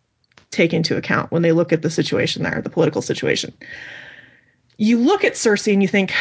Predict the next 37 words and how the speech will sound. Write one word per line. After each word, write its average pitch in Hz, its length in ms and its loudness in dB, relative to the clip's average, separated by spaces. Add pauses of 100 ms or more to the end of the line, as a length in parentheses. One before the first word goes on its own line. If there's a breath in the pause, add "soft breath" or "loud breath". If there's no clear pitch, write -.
(340 loud breath)
"Cersei 277 480 2
does 208 240 2
whatever 190 260 2
Tywin 175 460 0
wants. - 280 -4
Cersei's 180 380 -2
under 170 160 0
Tywin's 165 420 -2
thumb." - 300 -4
And 202 80 -2
in 202 120 0
many 233 140 0
ways, 190 220 0
the 175 100 -4
show 208 380 0
has 196 180 -4
reinforced 170 600 0
that 165 160 -2
kind 170 140 -2
of 160 60 -6
concept, 165 440 -2
or 165 60 4
maybe 170 260 2
even 160 240 2
created 156 500 0
it. 95 180 2
I 165 100 2
don't 170 160 0
know 156 120 0
that 156 140 0
it 156 80 -2
existed - 580 -4 (600 loud breath)
from 175 180 2
a, 170 220 4
a 165 100 2
book-only 160 540 0
perspective. - 680 -4